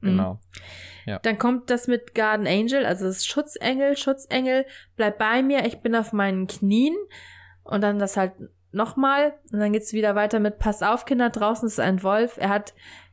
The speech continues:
Speaker 1: keine süße Gnade. Er ist wild oder verrückt.“
Speaker 2: Mhm.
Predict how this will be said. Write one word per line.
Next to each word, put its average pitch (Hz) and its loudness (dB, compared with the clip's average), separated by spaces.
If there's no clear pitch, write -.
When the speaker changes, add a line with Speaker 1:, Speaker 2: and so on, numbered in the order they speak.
Speaker 1:
keine 220 4
süße 208 -2
Gnade. 214 0
Er 202 2
ist 220 -2
wild 196 2
oder 165 -2
verrückt.“ 185 -2
Speaker 2:
Mhm. 123 -4